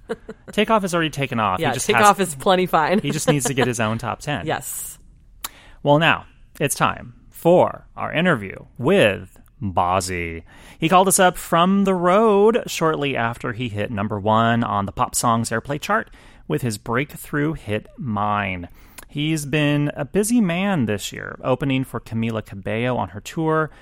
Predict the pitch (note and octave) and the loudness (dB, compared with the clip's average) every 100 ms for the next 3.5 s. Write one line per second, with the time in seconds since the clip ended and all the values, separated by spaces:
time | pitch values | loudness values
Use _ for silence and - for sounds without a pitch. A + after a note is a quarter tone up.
0 | - - - G3 F#3+ - - G3 A#3+ - | -20 -20 -6 -2 -2 -2 2 4 4 2
1 | A2 G#2 A2 A#2 A2 A2 G2+ - G#2 G2+ | -2 0 -2 -4 -4 -4 -6 -8 -8 -8
2 | - A2+ - - C#3+ C3+ C3+ - - - | -10 -12 -8 -4 -2 -2 -2 -10 -10 -2
3 | C#3 - D4 A3+ | 0 4 4 2